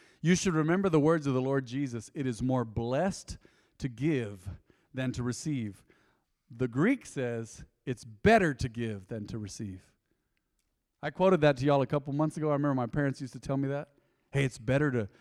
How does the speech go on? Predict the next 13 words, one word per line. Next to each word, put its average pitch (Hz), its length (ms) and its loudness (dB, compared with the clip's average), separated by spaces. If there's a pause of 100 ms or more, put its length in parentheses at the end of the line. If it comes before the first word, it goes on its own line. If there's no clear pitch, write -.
(420)
to 139 120 0
give 120 380 0
than 117 140 0
to 113 80 -2
receive." 117 300 -4
I 113 80 -2
was 110 120 -6
like, 90 160 -16
"How?" 123 720 -8 (540)
I 123 40 -6
was 131 100 -4
a 139 40 -2
kid. 196 400 -2